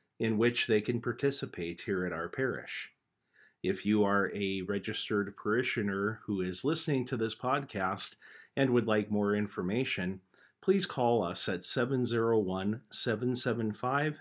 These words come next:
nine three one eight, and we can certainly update you on the stewardship opportunities that are available here. When we consider the themes in today's scriptures,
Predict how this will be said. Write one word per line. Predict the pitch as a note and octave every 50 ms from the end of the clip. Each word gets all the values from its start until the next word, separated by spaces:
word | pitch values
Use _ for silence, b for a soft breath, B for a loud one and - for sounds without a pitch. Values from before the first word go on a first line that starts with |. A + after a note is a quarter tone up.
| - _ _
nine | A2 G#2+ G#2 G#2+ A2 A#2+ A#2+
three | A#2 - - A2+ G#2 G#2
one | G#2 F2+ F2+ E2+ E2 D#2+ D#2 -
eight, | G2+ B2 D3 E3 E3 - - - b b b b b b b b b b
and | F#2 G2+ G2+
we | F#2+ G2+ A2+ G#2+
can | - A#2 G#2+ A2 G#2+ G2+
certainly | - - - A2+ A2 - A#2+ A2 G#2+ G#2
update | G2 G2 G2 - - G#2+ G#2 F#2 F#2 -
you | E2+ E2 D#2+ D#2 D#2 - _ _ _ _
on | G2 F#2+ F#2
the | F2+ F2+
stewardship | - - - B2 B2 A#2+ A#2 A#2 A2+ - - A2 G#2 G2+ -
opportunities | F#2 F#2 F2+ - G2 - - - A2+ A2+ A#2 G#2+ G2+ A2 A2 A2 G#2+ - - b b b b b _
that | - B2 A#2 A2+
are | A2+ G#2+ A2 A2
available | G#2+ - F#2+ E2+ E2 E2 E2+ E2 - B1+ B1+
here. | - - - A1 - - - - _ _ _ _ _ _ _ _ _ _ _ _ _ _ _ _ _ _ _ b b b b b b b b b b b b b b b b b _ _ _ _ _ _
When | - E3 F3+ E3+
we | D#3+ D#3+
consider | D#3+ - D3 D3 D3 - - G3+ G3 G3 F#3+
the | F3 C#3+ C3
themes | - - D#3 D#3+ D#3+ E3+ F3 E3 D3+ -
in | C#3 C3 B2
today's | B2+ B2+ G#2+ G#2+ G#2 G#2+ G#2+ -
scriptures, | - - - B2+ A#2+ A#2+ - - - E2 B1+ A1+ A1 - - - -